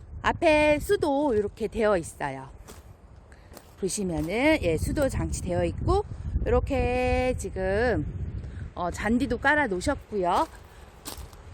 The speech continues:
요렇게 삼분의 일 정도는 요런 식으로 주차장 하시라고 만들어 놓으신 것 같습니다. 자, 한 바퀴 돌아볼게요. 데크, 예, 요렇게 방구목으로 해서 만들어 놓으셨고요.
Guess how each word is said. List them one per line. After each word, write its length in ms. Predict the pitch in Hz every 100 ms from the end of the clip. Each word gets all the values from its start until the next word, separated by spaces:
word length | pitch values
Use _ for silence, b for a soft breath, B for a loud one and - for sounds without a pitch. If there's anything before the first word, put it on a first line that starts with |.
| - - - -
요렇게 880 | 254 302 - 339 311 302 302 294 285
삼분의 440 | - 381 381 381 302
일 200 | 220 -
정도는 800 | 294 294 240 220 208 262 262 175
요런 300 | 196 240 240
식으로 520 | 226 - 190 196 226
주차장 880 | - - 320 285 214 196 262 233 170 B B
하시라고 760 | 311 311 349 302 196 214 254 -
만들어 380 | - - 233
놓으신 320 | 208 185 269 269
것 80 |
같습니다. 680 | 190 170 - 180 160 214 190 - - - - - - - - -
자, 160 | - 202
한 140 | 269
바퀴 280 | 381 - 330
돌아볼게요. 840 | 214 220 277 247 - 180 170 190 -
데크, 1080 | - 339 339 381 339 320 349 466 - - - - - - - -
예, 240 | 185 180 165
요렇게 480 | 214 220 - 214 226
방구목으로 600 | - 196 233 247 240 208
해서 380 | 202 302 330 269
만들어 400 | - 180 196 226
놓으셨고요. 720 | 180 185 226 - - 240 320